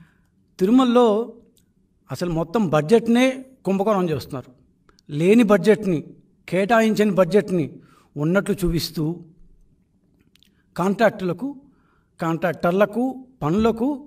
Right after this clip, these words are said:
కేటాయింపులు చేసేసుకుంటున్నారు. మరి బడ్జెట్ ఎక్కడుందయ్యా అంటే, బడ్జెట్లో అసలు డబ్బులే లేవు, బడ్జెట్లో కేటాయింపులే లేవు. కానీ వందల కొద్ది కోట్లు టీటీడీలో కేటాయింపులు జరిపేసుకుంటున్నారు. ఒకసారి ఆ భాగవతం ఏదో చూద్దాం.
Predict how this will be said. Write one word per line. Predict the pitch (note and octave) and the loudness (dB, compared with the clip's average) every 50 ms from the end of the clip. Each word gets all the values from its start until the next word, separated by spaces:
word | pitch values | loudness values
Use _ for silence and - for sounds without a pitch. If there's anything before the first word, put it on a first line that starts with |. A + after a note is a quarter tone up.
| - - | -8 -2
కేటాయింపులు | G3 G#3 G3 G3 G3 G3+ F#3+ F3 D#3+ G#3+ D#3+ | -2 0 2 2 2 2 2 0 -2 -2 -2
చేసేసుకుంటున్నారు. | D#3 D#3+ D3 - D#3+ C3+ - - D3 A#2+ B2 B2+ - - - _ - - _ _ | -2 -2 -2 -2 -6 -8 -8 -10 -10 -8 -8 -8 -10 -10 -14 _ -20 -20 _ _
మరి | A3+ A#3+ | -8 -6
బడ్జెట్ | G3 D3+ C#3+ C3 D3 G#3 G3+ A3 | -4 -4 -2 0 0 0 2 0
ఎక్కడుందయ్యా | A3 A3 A3 A3 A3 A3 A3+ A3 A3 | 0 0 0 2 2 2 4 4 4
అంటే, | A3 G#3+ - B3 C#4 D4+ C#4 - - _ - | 2 2 0 0 -2 -2 -4 -8 -16 _ -6
బడ్జెట్లో | C#3+ E3 C#3 E3 F#3 E3+ G3+ G#3 | -6 -4 -4 -4 -6 -4 -4 -4
అసలు | F#3 G3+ G#3 D#3+ | -4 -4 -4 -4
డబ్బులే | D#3+ D3 D3+ D#3+ F3+ F3 | -4 -4 -4 -4 -2 -2
లేవు, | E3 E3 E3+ E3 E3+ E3+ E3 F#3 - _ - | -2 -4 -4 -6 -6 -10 -12 -14 -18 _ -8
బడ్జెట్లో | C3 C#3+ B2+ D3 F3 D#3+ F#3 G3 | -8 -6 -6 -6 -6 -4 -4 -4
కేటాయింపులే | - - E3 D#3+ F3+ F3 F#3 F#3 E3+ F#3 G3 G3 G3 | -2 -2 -2 0 0 0 0 0 0 0 0 2 2
లేవు. | G3 G3 G3 F#3+ F#3 F#3 F#3+ F#3 - - - - _ - | 4 4 2 2 2 0 -2 -4 -8 -16 -20 -14 _ -2
కానీ | F#3 G3+ G#3 | 0 0 2
వందల | G3+ F3+ D#3 D#3+ F3 G3 A3 A#3 A3+ B3 B3 | 2 2 2 2 4 4 6 6 6 6 6
కొద్ది | B3 B3 B3+ B3 G3 F3+ A#3+ A#3+ | 4 4 2 2 2 2 0 0
కోట్లు | A#3 A#3+ A#3+ A#3+ A#3+ A#3+ A#3+ A#3+ A3 F3+ - - - - - _ _ _ _ _ _ _ - | 4 6 6 6 6 4 2 0 0 0 0 -4 -14 -20 -20 _ _ _ _ _ _ _ -2
టీటీడీలో | G3 G#3+ G#3+ - A#3 A3+ G#3+ A3 G#3+ G#3+ B3 D4+ D#4+ - - - _ _ _ _ _ _ _ _ _ _ _ _ _ _ _ _ _ - | -2 0 0 2 2 2 2 4 4 4 4 4 2 -2 -8 -18 _ _ _ _ _ _ _ _ _ _ _ _ _ _ _ _ _ -6
కేటాయింపులు | - E3 E3 F#3 F#3 G3 G3 E3+ F3 G3+ | -4 -2 0 2 2 0 0 0 -2 -2
జరిపేసుకుంటున్నారు. | D#3+ F3 E3 D3 - E3 - - - D3+ C3+ C3+ C3 B2+ - - - - - - - - - - _ _ _ _ _ - | 0 -2 -2 0 -2 -4 -4 -4 -6 -8 -8 -8 -8 -10 -12 -16 -20 -16 -14 -12 -12 -12 -14 -20 _ _ _ _ _ -10
ఒకసారి | D3 - D#3+ - F#3 F3+ F3+ G3 F3+ C#3+ - - - | -6 -6 -2 0 2 2 2 2 0 -2 -4 -8 -8
ఆ | C#3+ | -4
భాగవతం | C#3 D3 D#3+ F#3 G3+ A#3 A3+ F3+ G3 | -2 2 4 4 4 4 4 2 2
ఏదో | F#3 E3+ F#3+ | 0 0 -2
చూద్దాం. | E3 D#3 E3 C#3 C#3 C3 | -4 -4 -6 -6 -8 -10